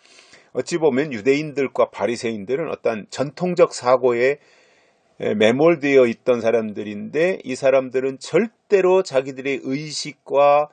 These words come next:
사고를 바꾸지 않는 사람들입니다. 우리가 웬만한 사람들은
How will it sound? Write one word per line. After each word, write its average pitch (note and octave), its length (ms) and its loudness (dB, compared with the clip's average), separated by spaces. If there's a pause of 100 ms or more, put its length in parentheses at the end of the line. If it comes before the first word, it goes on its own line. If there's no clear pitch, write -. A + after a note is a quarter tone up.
(260)
사고를 C3 840 0
바꾸지 A2+ 760 -10
않는 A2+ 480 -8
사람들입니다. E2+ 800 -8 (2000)
우리가 C#3 280 6
웬만한 D3 420 2
사람들은 B2+ 840 -2